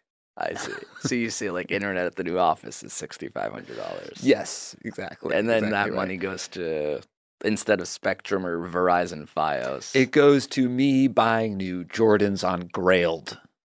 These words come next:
Speaker 1: <laughs> That's a van.
Speaker 2: What?
Speaker 1: <laughs> It's a forty-two dollars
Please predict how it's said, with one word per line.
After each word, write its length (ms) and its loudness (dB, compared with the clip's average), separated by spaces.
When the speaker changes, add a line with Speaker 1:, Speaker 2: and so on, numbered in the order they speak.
Speaker 1:
<laughs> 240 -2
That's 220 4
a 80 6
van. 540 2
Speaker 2:
What? 400 6
Speaker 1:
<laughs> 20 -10
It's 140 -8
a 100 8
forty-two 840 4
dollars 520 2